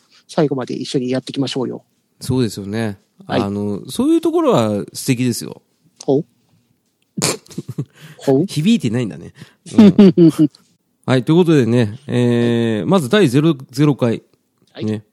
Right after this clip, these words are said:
Speaker 2: えー、名前、えー、番組タイトルを君をツイキャス編。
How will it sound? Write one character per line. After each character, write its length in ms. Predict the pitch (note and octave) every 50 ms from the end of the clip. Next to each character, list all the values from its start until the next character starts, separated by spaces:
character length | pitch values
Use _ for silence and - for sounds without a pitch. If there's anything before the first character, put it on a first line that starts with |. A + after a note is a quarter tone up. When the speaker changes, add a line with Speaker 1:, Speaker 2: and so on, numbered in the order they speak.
| _ _ _ _ _ _ _ _ _ _ _ _ _ _ _ _ -
Speaker 2:
え 1200 | B2 A#2 A#2 A#2 A#2 A#2 A#2 A2+ A2+ A2+ A2 G#2+ G#2+ G#2+ G#2 G#2 G2+ G#2 G#2 G2+ G2 G2+ - - -
ー、 140 | - - _ _ _ -
名 180 | - G2+ A2+ C#3
前、 320 | D#3 D3+ D3 C3+ A#2+ - _ _ _ _
え 320 | - B2 A#2 A#2 A#2 A2+ A2
ー、 20 |
番 260 | G2 - D3+ F#3+ A3+
組 160 | A3+ A#3 A#3 A#3
タ 100 | A#3+ A#3
イ 60 | A3
ト 80 | F#3+
ル 60 | D3+ B2+
を 60 | A2+
君 260 | - - C3+ D3+ D#3+
を 100 | D3+ B2
ツ 160 | - - D3
イ 80 | E3 D#3
キ 80 | -
ャ 40 | E3
ス 140 | C#3+ - D3
編。 240 | C#3+ C3+ B2 A#2+